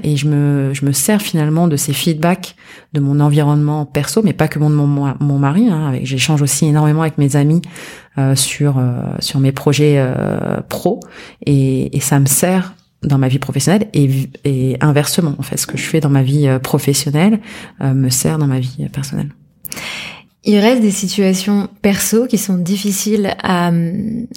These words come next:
Speaker 2: faire entrer, euh, de manière, euh, smooth, <laughs> je dirais, enfin délicate dans le monde, euh, professionnel. Euh, alors ça, ça, ça varie selon les personnes. Euh, je crois que dans ton cas,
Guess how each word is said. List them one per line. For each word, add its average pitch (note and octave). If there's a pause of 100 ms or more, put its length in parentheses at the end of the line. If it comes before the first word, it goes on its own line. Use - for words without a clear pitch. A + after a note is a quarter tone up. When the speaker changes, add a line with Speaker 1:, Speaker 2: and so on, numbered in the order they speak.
(140)
Speaker 2:
faire G3+
entrer, A3
euh, F3+
de F3
manière, F#3
euh, F3 (280)
smooth, A3+
<laughs> -
je G3+
dirais, G3
enfin F#3+
délicate G#3
dans F3+
le F3
monde, F#3+
euh, E3+
professionnel. F#3 (480)
Euh, E3
alors E3
ça, -
ça, E3
ça E3+
varie F3+
selon F3+
les E3+
personnes. A#3
Euh, E3+
je -
crois G3
que E3+
dans E3+
ton F3
cas, G3